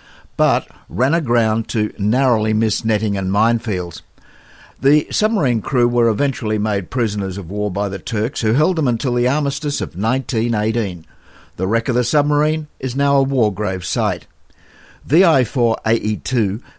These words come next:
paid honour to the submarine and its crew.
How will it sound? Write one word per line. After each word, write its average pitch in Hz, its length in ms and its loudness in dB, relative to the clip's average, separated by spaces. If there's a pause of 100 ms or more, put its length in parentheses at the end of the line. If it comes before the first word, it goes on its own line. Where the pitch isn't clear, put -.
paid 156 260 0
honour 135 280 0
to 113 100 -2
the 101 100 -2
submarine 117 600 0
and 139 180 -2
its - 160 -6
crew. 113 400 -2